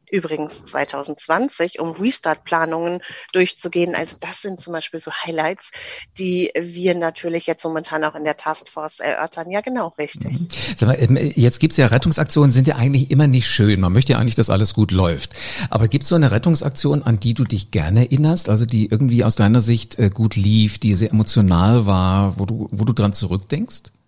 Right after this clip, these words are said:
Speaker 1: Also es gibt natürlich viele Rettungsaktionen, die hinterher im Nachhinein noch einen sehr, sehr positiven Abschluss haben. Zum Beispiel, wenn man ein kleines Bootsunglück hat, ähm,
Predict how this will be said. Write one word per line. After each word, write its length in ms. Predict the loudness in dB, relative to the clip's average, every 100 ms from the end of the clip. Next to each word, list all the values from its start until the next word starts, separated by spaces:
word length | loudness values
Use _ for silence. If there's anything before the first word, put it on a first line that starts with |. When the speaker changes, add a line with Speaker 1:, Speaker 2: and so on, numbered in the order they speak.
| _ _ _ _ -16 -14 -14 -16 -2
Speaker 1:
Also 160 | -2 0
es 160 | -6 -6
gibt 180 | -8 -6
natürlich 400 | -6 -6 -6 -6
viele 240 | 0 0
Rettungsaktionen, 1040 | 0 -2 -6 -8 -6 -6 -6 0 0 0 -6 -16 -20 -20 -20 _ _
die 180 | -8 -4
hinterher 480 | -4 -2 -2 0 0
im 100 | -2
Nachhinein 460 | -4 -6 -8 -6 -6
noch 120 | -6
einen 160 | -6 -4
sehr, 180 | -4
sehr 140 | -4 -8
positiven 680 | -6 -6 -4 -6 -8 -8 -6
Abschluss 460 | -6 -6 -10 -6
haben. 300 | -6 -6 -10
Zum 160 | -10 -10
Beispiel, 340 | -8 -8 -8
wenn 80 | -8
man 100 | -10
ein 100 | -10
kleines 340 | -10 -10 -10
Bootsunglück 800 | _ -6 -4 -8 -12 -8 -8 -4
hat, 280 | -2 -4 -8 -10
ähm, 200 | -8